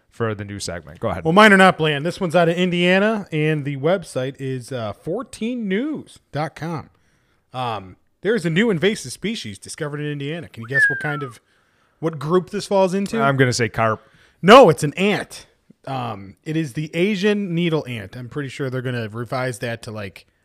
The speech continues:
Speaker 1: Oh, yeah.
Speaker 2: you know.
Speaker 1: Cuddly, cuddly ants.
Speaker 2: Yeah.
Speaker 1: Something. Uh, cuddly,
Speaker 2: <laughs>
Speaker 1: not needlehead.
Speaker 2: Black ant, you know, but wait, they already have those. Anyway, um, it is the Asian needle ant.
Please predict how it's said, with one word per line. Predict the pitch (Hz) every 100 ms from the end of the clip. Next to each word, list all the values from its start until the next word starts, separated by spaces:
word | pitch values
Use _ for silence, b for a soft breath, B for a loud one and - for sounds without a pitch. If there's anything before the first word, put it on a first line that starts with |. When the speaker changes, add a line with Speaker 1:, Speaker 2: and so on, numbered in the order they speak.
| -
Speaker 1:
Oh, | 135
yeah. | 117 98 92 -
Speaker 2:
you | 123
know. | 104 101 98 _
Speaker 1:
Cuddly, | 147 151 165 160 151 127 - 131
cuddly | 175 190 214 208 202
ants. | 147 135 117 - -
Speaker 2:
Yeah. | 143 139
Speaker 1:
Something. | 170 98 135 120
Uh, | 139 135
cuddly, | 127 170 170 233 220
Speaker 2:
<laughs> | 208
Speaker 1:
not | 151 160 156
needlehead. | 151 147 120 101 101 107
Speaker 2:
Black | 170 294 247 -
ant, | 117 87 - -
you | 165
know, | 156 147
but | 156 185
wait, | 208 139 98
they | 139
already | 147 151 143
have | 135
those. | 107 107 110
Anyway, | 180 175 139 131 b b -
um, | 147 143 127 131
it | 160
is | 165
the | 139 160
Asian | 180 220 208 226
needle | 190 180 185 160
ant. | 123 113 -